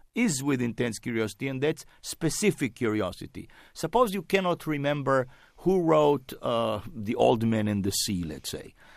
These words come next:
or who is the person who said, "We're all in the gutter, but some of us are looking at, at the stars." Um,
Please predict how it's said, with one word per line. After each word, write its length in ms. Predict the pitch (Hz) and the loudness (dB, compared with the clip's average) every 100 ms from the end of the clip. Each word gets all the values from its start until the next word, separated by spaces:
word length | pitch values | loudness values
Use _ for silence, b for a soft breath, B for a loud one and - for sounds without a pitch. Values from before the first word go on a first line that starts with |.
| B | B
or 240 | 131 113 101 | -4 -2 0
who 200 | 156 202 | -2 -2
is 160 | 147 | -2
the 120 | 135 | -4
person 680 | - 147 147 135 143 139 131 | -4 0 0 0 0 0 0
who 140 | 120 | -2
said, 520 | 120 - 123 120 117 B B B B | -4 0 2 2 -2 B B B B
"We're 240 | - 107 135 | 0 4 4
all 140 | 160 | 4
in 140 | 156 | 2
the 100 | 131 | 0
gutter, 440 | 113 139 139 139 131 | 2 2 2 2 0
but 220 | 113 110 | -2 -2
some 220 | - 127 | -2 0
of 140 | 123 107 | 0 -2
us 240 | 113 - | -4 -2
are 120 | 104 | -4
looking 380 | 92 101 110 95 | -2 -4 -4 -4
at, 100 | 95 - - - | -6 -8 -18 -16
at 100 | - | -10
the 80 | 90 | -10
stars." 560 | - - 78 62 - b b b b - | -8 -8 -8 -10 -18 b b b b -4
Um, 300 | 120 123 | 0 0